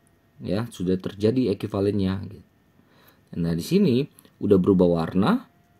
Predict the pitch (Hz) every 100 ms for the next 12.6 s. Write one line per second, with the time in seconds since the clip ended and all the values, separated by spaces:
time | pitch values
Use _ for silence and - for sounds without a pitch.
0 | _ _ 175 196 190 - 104 95 92 190
1 | 214 - 117 90 120 107 110 139 170 107
2 | 95 - 80 - 80 82 - _ _ _
3 | _ _ _ _ _ _ _ _ _ _
4 | _ _ _ _ 98 95 123 180 _ _
5 | _ _ _ - 117 175 180 180 113 104
6 | 104 113 101 101 104 107 175 107 98 180
7 | 117 107 110 - 143 - 98 92 95 90
8 | 87 143 185 - _ _ _ _ _ _
9 | _ _ - 95 95 92 - - _ _
10 | _ _ - 92 101 101 101 110 131 95
11 | 85 90 _ _ _ _ _ _ _ _
12 | - 92 95 92 90 92